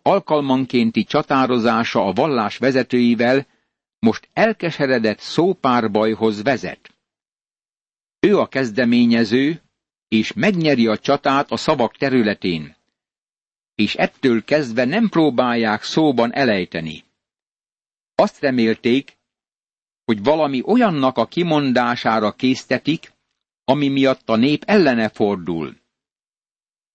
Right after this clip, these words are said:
Minden föltett kérdésük robbanó töltettel volt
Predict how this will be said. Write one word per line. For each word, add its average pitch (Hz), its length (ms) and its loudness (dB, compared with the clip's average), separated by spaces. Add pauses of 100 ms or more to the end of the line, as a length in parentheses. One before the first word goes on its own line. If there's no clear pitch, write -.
(240)
Minden 131 720 2
föltett 165 680 -2
kérdésük 127 880 0
robbanó 139 760 0
töltettel 135 840 0
volt 120 300 2